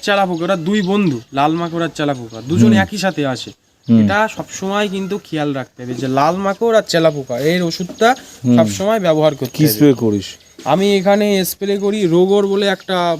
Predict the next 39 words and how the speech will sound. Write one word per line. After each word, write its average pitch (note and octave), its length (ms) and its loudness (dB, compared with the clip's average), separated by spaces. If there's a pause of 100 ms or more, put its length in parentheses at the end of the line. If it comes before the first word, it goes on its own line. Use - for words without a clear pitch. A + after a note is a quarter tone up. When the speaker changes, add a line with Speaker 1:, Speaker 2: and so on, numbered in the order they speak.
Speaker 1:
মে E3 200 -2
পাওয়া D#3 260 -6
যায় A#2+ 160 -2
Speaker 2:
হুম, B2 100 2
Speaker 1:
আমাদের A2+ 200 2
Speaker 2:
হুম। A2 80 0
Speaker 1:
এখানে। C#3 300 -6 (340)
আরও F3 240 0
Speaker 2:
হুম। A#3 120 4
Speaker 1:
মানে G3+ 200 0
নরমাল F#3+ 500 -2
যে F3 140 -4
কো-, F#3 140 -4
যে F3 280 -2
যেখানে G3 360 -2
থাকেন A3+ 360 -2 (500)
সে, G#3+ 80 -4
সে G3 180 0
মানে G3 240 0
সেখান G3+ 340 0
থেকে G#3+ 200 0
কিনে F#3 240 2
নিতে D#3 240 2
পারবেন C3 360 -2
যে D3 160 2
আমার D3+ 260 4
Speaker 2:
হুম। C#3+ 80 0
Speaker 1:
লাল D3+ 220 4
মাকড় E3 340 0
আর D#3 40 2
চেলা D3 260 0
পোকার C3+ 320 -4
জন্য। A#2 320 -8 (360)
Speaker 2:
হুম। B2 160 6
Speaker 1:
আর A2+ 140 2
আলাদাভাবে F#3 640 0
স্প্রে G3 320 -6
করি G3+ 340 -2 (600)
আমার, E3+ 480 6